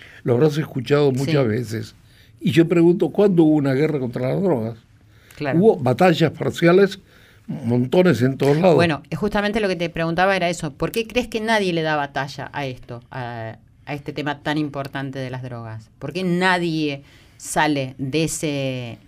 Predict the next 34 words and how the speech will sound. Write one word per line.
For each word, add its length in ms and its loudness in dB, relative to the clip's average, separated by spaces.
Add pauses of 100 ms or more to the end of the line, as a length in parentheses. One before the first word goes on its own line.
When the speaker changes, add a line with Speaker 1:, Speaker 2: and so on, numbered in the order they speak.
Speaker 2:
entramado 1040 0 (120)
Speaker 1:
No, 240 2
Speaker 2:
de 160 -4
poder, 460 2
Speaker 1:
ciertos 380 4
Speaker 2:
de 40 -4
Speaker 1:
países 600 4 (380)
han 340 -2
Speaker 2:
Sí. 380 -6
Speaker 1:
puesto 280 0
frenos, 520 4 (560)
países 440 4
donde 280 2
no 100 4
hay 100 4
corrupción, 760 4 (420)
donde 280 0
se 180 0
trabaja 460 4
en 100 2
serio 560 6 (400)
y 120 -2
donde 480 2 (380)
se 220 2
piensa 640 4 (420)
en, 220 -4
en, 320 -2
en, 480 -4
en 220 0
el 160 2
valor 420 6
de 60 4
la 140 4
vida 480 4